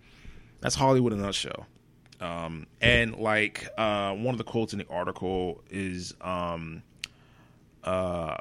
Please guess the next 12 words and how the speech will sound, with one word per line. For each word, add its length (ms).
believe 340
from 380
Jennifer 240
Lopez, 1500
if 160
I 120
can 200
find 960
it. 580
Um, 520
uh, 1400
okay, 640